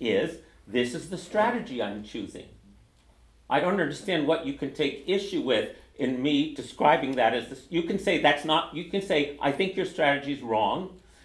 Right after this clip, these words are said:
and you can say, "I would take a different strategy." But to make blanket statements about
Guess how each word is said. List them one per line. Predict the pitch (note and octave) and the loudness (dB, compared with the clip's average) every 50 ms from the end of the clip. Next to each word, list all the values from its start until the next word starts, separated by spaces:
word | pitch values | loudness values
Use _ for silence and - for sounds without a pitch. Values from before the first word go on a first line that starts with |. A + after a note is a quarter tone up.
| - - - | -20 -8 -4
and | C3 C3 | 0 0
you | C#3 C#3 | 2 0
can | C3+ - D3 D3 | 0 -2 -6 -8
say, | - - E3 D3 C#3 C#3+ C#3+ - | -2 2 4 6 6 4 4 6
"I | C3+ C3 D#3 | 6 6 6
would | D#3+ D#3 - | 6 4 2
take | - D3+ D3 D3 | 2 0 2 2
a | D3 C#3 | 0 0
different | F#3+ G3 G3 - E3 C3 | 0 -2 -2 -2 -6 -8
strategy." | - - - G#2 F#2 F#2+ - - - - - - - - - _ _ - - - - - | -6 -4 -2 0 0 0 -2 -6 -12 -14 -16 -16 -18 -20 -20 _ _ -20 -20 -20 -10 4
But | C3+ D3+ D3+ D3+ - | 6 6 6 6 4
to | - D#3+ | 0 0
make | D3 D#3+ F3 F3 - - | 2 2 0 0 -2 -2
blanket | A#2+ C#3+ D#3+ G#3 G#3 - D#3 - - | 0 0 2 0 0 -2 -4 -6 -4
statements | - - D3 E3 G3 - - A#2+ G#2+ G#2 G#2+ - | 0 4 4 4 4 2 -2 -4 -4 -4 -4 -6
about | B2 G2 - C3 B2 A#2 B2+ B2 - - | -6 -2 2 2 2 2 2 -2 -6 -12